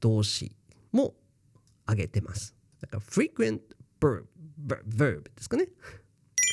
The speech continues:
行きますとか、帰ります、決めます、終わります、使います、作ります、あります、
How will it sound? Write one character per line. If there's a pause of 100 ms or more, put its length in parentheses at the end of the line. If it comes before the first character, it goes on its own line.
(720)
行
き
ま
す
と
か、 (500)
帰
り
ま
す、 (1040)
決
め
ま
す、 (800)
終
わ
り
ま
す、 (760)
使
い
ま
す、 (600)
作
り
ま
す、 (580)
あ
り
ま
す、